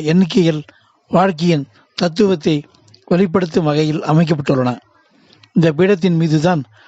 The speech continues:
அனுக்கிரக மூர்த்தியாக ஏகாம்பரேஸ்வரரும் சாரங்கநாத சித்தர் வழிபட்ட சிவலிங்கமும் பக்தர்களுக்கு அருள் பாலிக்கின்றனர். இந்தியாவிலேயே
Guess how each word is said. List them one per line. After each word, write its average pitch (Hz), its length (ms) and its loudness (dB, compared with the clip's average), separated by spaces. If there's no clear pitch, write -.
அனுக்கிரக 175 480 0
மூர்த்தியாக 156 600 0
ஏகாம்பரேஸ்வரரும் 160 1000 0
சாரங்கநாத 165 760 0
சித்தர் 156 440 -2
வழிபட்ட 175 480 0
சிவலிங்கமும் 160 720 0
பக்தர்களுக்கு 160 600 -2
அருள் 160 320 0
பாலிக்கின்றனர். 135 680 0
இந்தியாவிலேயே 185 680 2